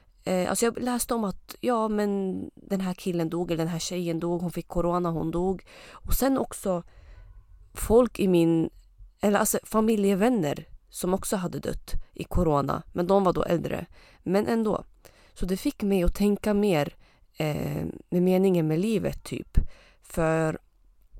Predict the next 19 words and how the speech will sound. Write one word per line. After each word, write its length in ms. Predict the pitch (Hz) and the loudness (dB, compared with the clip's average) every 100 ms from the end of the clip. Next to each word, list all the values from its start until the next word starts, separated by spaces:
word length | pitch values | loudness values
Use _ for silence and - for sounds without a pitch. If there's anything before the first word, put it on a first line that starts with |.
| - - _ | -20 -20 _
grejen 440 | - 175 208 233 185 | -8 0 2 4 2
förut, 380 | 190 190 202 - | 4 4 4 0
jag 80 | |
tänkte 260 | 196 208 180 | -2 -2 0
mer 120 | 185 | -2
så 160 | 180 156 | 0 -2
här: 100 | 151 | -2
"Ja, 160 | - | -2
men 220 | 202 208 202 - - | 0 0 -2 -10 -12
jag 280 | 196 208 170 | 4 4 6
ber, 240 | 190 151 | 4 4
det 180 | 160 175 | 2 2
räcker. 400 | 170 - - - | 0 -4 -6 -2
Jag 180 | 202 190 | 0 2
ber 180 | 196 156 | 2 2
och 80 | |
fastar, 400 | - 156 - 160 | -2 -2 -2 0
det 220 | 135 143 180 | -2 2 0
räcker. 400 | 180 - 135 | 0 -6 -8